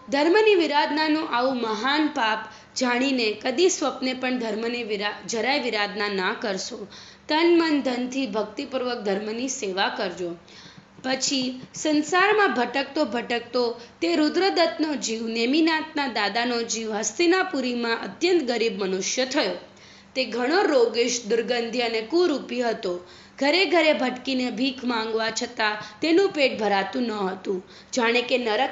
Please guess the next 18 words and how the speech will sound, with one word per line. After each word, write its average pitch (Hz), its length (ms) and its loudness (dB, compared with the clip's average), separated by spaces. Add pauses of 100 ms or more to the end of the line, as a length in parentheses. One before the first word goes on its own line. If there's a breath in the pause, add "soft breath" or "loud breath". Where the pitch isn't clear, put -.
કેવી 302 300 0
છે 233 300 -2
તે - 380 -6
પાપી 302 440 0
જીવોને 294 420 -2
નજરે 247 380 0
દેખાડવા 226 560 -2
માટે 214 380 -2
જ - 140 -6
કર્મોએ 220 440 -2
તેને 220 260 -4
મનુષ્ય 220 500 -2
લોકમાં 233 380 -4
મોકલ્યો 208 560 -2
હતો. 196 360 -6 (440 loud breath)
આમ 247 340 2
હોવા 240 220 2
છતાં 233 580 -2